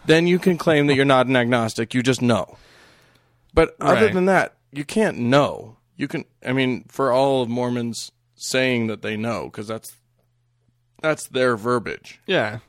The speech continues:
Speaker 1: Is that they know the
Speaker 2: They're,
Speaker 1: church
Speaker 2: they're,
Speaker 1: is
Speaker 2: they're
Speaker 1: true.
Speaker 2: not alone in that, but you, they do love it.
Speaker 1: They love it. They, and they'll tell you, "I don't believe it's true.
Speaker 2: Right.
Speaker 1: I know it's true."
Speaker 2: And it's like, "Oh, really?"
Speaker 1: Right.
Speaker 2: Yeah.
Speaker 1: But,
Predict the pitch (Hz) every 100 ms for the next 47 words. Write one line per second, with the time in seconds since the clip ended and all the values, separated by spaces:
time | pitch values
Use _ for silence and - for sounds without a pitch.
0 | - 113 110 104 107 113 123 92 57 -
1 | _ - 311 370 - - - 220 202 175
2 | 143 123 113 104 101 113 160 143 - 151
3 | 143 131 117 _ - 143 127 113 110 92
4 | - - 127 123 123 113 - _ - 185
5 | 131 127 135 131 127 120 113 92 113 135
6 | 131 - 120 127 143 151 139 110 123 165
7 | 151 120 117 104 - - 85 - - _
8 | _ - 113 131 117 107 104 - - -
9 | - - 110 - 113 - 240 233 143 107
10 | - 196 180 127 117 101 - - 113 98
11 | - _ - 131 107 - - 151 143 -